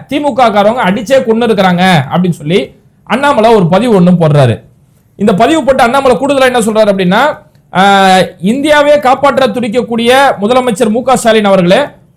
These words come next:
முத நீங்க தமிழ்நாடு மக்களை காப்பாத்துங்க" அப்படின்னு சொல்லி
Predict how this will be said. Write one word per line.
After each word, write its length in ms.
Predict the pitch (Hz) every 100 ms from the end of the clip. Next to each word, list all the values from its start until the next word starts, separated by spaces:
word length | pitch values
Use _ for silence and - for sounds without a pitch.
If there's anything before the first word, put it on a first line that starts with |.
| -
முத 200 | 220 269
நீங்க 180 | 247 233
தமிழ்நாடு 440 | 208 226 269 240
மக்களை 320 | 190 185 240
காப்பாத்துங்க" 680 | 202 185 185 165 156 170 160 117 -
அப்படின்னு 220 | 175 180
சொல்லி 460 | 151 151 233 277